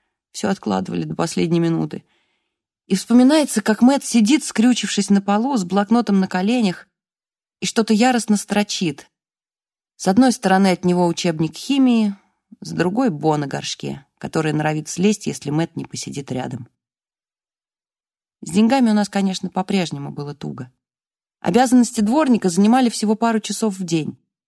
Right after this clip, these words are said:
Лучшего расписания, как выяснилось, не придумаешь. По утрам Люк возвращался до того, как Мэтт уходил в школу, а дневную работу откладывал до прихода Мэтта.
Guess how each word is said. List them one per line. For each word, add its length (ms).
Лучшего 360
расписания, 500
как 220
выяснилось, 420
не 100
придумаешь. 640
По 80
утрам 300
Люк 200
возвращался 640
до 180
того, 240
как 160
Мэтт 180
уходил 340
в 60
школу, 480
а 100
дневную 380
работу 340
откладывал 520
до 100
прихода 400
Мэтта. 320